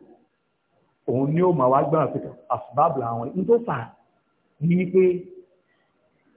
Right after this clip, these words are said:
a ẹ̀ ní control lórí n tẹ́ni yìí ń ṣe fún yín, n tó lè change ọkàn. Tẹ́ ẹ bá ti lọ lè fọkàn náà le, pé lẹ́yìn ìgbà tẹ́ ní sábàbù tán,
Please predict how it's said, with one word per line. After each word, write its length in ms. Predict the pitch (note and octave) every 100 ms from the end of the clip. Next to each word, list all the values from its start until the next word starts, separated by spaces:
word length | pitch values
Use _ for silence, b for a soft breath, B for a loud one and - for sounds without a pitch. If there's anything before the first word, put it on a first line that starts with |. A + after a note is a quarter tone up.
| _ _ _ -
a 80 | F#3+
ẹ̀ 180 | E3+ D3
ní 180 | D#3+ A3+
control 760 | A#3+ A#3 A3 D#3 C#3 F3 G3+ F#3+ D3+
lórí 680 | C3 D3 D#3+ D#3+ D#3+ D#3+ D#3 C3+ C3+ - - _ _ _ _ _ _ _ -
n 80 | E3+
tẹ́ni 260 | F#3 E3+
yìí 180 | D3 G3+
ń 100 | D#3
ṣe 140 | - D3+
fún 240 | D3+ F3 D#3
yín, 200 | D3+ E3+ F3 - _
n 120 | -
tó 120 | D#3 F3
lè 120 | D#3+
change 320 | D#3 F#3+ F3+
ọkàn. 300 | C#3 C3 A#2+ - - _ - - - _ _ _ _ _ _ _ _ b b b
Tẹ́ 160 | D4+
ẹ 60 | D4+
bá 80 | D4
ti 100 | C4+
lọ 120 | B3+
lè 140 | - A#3+
fọkàn 400 | B3+ A#3+ - F#3
náà 200 | G#3 C#4 G#3+
le, 200 | F3+ G3 F3+ F#3 - - - -
pé 120 | - C4+
lẹ́yìn 180 | D#4 D#4
ìgbà 120 | G3
tẹ́ 140 | A3
ní 60 | B3
sábàbù 320 | C4 C4 G#3+
tán, 200 | F3 F3